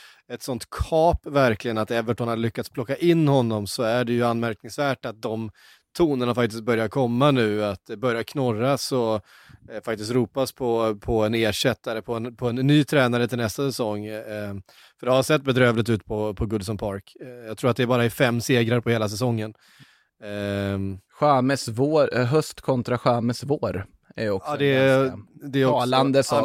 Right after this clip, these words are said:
Speaker 1: anmärkningsvärt faktiskt. Ehm, så att, eh, ja, det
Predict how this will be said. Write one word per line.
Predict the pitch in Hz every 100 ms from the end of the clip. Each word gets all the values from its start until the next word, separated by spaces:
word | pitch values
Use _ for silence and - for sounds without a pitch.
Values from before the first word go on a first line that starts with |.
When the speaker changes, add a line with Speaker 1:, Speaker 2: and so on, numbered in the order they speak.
| 131
Speaker 1:
anmärkningsvärt | 123 110 113 127 110
faktiskt. | 117 98 - 101 - - _ _
Ehm, | 113 107 104 104 104 104 101 - _ - - - - _
så | - 123
att, | 110 - - -
eh, | 117
ja, | 120 117 117 - 123 143 131
det | 131